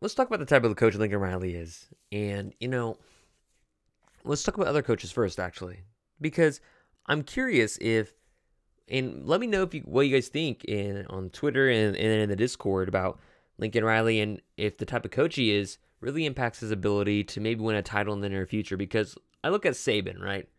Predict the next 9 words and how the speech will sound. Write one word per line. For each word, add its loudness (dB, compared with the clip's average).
This -2
man 0
has 2
won 2
wherever 4
he -6
has 0
gone, 0
right? 4